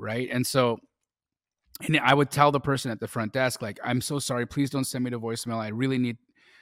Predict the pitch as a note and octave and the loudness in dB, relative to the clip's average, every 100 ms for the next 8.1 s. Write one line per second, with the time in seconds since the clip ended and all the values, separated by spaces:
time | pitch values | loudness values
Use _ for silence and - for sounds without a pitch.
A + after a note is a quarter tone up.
0 | _ - A2 - B2+ C#3+ D3 C#3+ B2+ C3+ | _ -12 -10 -6 -2 0 2 0 -2 -6
1 | B2+ B2 A#2 - A#2+ - A2 G#2 - C3+ | -6 -6 -10 -6 -6 -4 -6 -4 -4 0
2 | C3+ C3 A#2 A#2 A2+ A#2+ G#2 G2+ - _ | -2 -2 -4 -6 -4 -4 -4 -8 -14 _
3 | - B2 C#3 C3+ B2 A2+ - _ - C#3+ | -4 -2 -2 -2 -4 -4 -14 _ -4 0
4 | C3 B2 A#2 G2+ - - _ _ _ _ | 2 2 0 -4 -12 -20 _ _ _ _
5 | _ - - A#2 B2+ B2 D3 D3 C3+ C3 | _ -16 -14 -6 -4 -2 0 0 0 0
6 | B2+ B2 A2+ A#2+ A#2 A2+ A#2 A2 B2+ D3+ | 0 -2 0 0 2 0 -2 0 0 0
7 | C3+ - B2+ A#2+ - A#2 A2+ A2+ G#2 A#2 | -4 -2 -2 -2 -2 -2 -2 -2 -6 -6
8 | A#2+ | -8